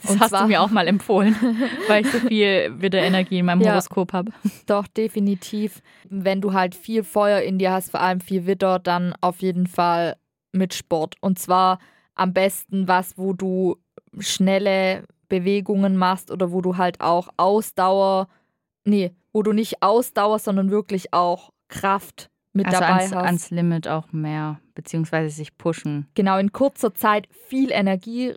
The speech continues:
Speaker 2: rausschießen,
Speaker 1: Mhm.
Speaker 2: während zum Beispiel jetzt beim Steinbock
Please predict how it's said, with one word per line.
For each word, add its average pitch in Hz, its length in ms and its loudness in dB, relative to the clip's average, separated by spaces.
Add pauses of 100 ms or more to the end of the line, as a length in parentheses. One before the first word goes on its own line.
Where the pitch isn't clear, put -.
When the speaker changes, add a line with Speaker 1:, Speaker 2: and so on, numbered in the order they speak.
(160)
Speaker 2:
rausschießen, 214 1080 0
Speaker 1:
Mhm. 269 60 -4 (360)
Speaker 2:
während 220 420 2
zum 214 160 -2
Beispiel 196 960 0
jetzt 185 280 -2
beim 175 180 0
Steinbock 202 800 -2